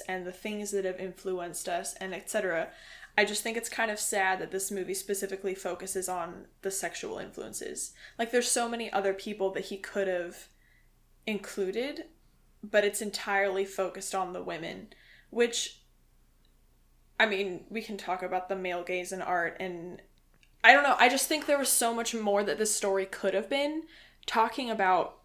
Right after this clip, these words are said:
writer's block or director's block, and talking about how the people that we let impact us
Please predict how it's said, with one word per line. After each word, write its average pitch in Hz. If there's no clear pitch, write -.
writer's 180
block -
or 185
director's 185
block, -
and 190
talking 190
about 170
how 190
the 196
people 202
that 190
we 185
let 190
impact 190
us 185